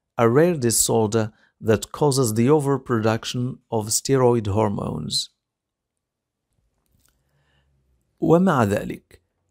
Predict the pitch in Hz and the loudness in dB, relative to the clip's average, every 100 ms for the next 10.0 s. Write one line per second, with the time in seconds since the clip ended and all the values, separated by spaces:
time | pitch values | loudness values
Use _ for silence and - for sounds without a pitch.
0 | _ - 120 104 104 170 156 151 101 - | _ -2 2 2 4 2 2 -2 -4 -2
1 | 147 - 131 131 165 147 123 107 104 101 | 0 0 0 -2 -4 -2 2 2 2 0
2 | 101 - 110 120 151 151 - _ 120 110 | -2 0 0 2 0 -4 -14 _ 2 2
3 | 101 98 135 117 107 107 117 101 - 120 | 4 2 2 2 0 -2 -2 -2 -4 -8
4 | 110 107 101 107 - 151 143 - _ _ | -6 -4 -2 -2 -2 -4 -4 -12 _ _
5 | _ - 160 196 175 151 151 110 107 151 | _ 2 4 6 4 0 0 0 2 0
6 | 147 123 139 - 120 113 101 104 127 - | -2 -4 -6 -4 -2 2 0 -2 -8 -14
7 | _ _ - 120 113 107 - - 110 - | _ _ -4 -2 -2 -4 -6 -2 0 0
8 | 135 - 117 117 - - 117 120 117 113 | -6 -4 -4 -4 -8 -2 2 2 2 -2
9 | 113 - 107 98 98 - 95 - - | -6 -6 -4 -2 -2 -2 -4 -4 -10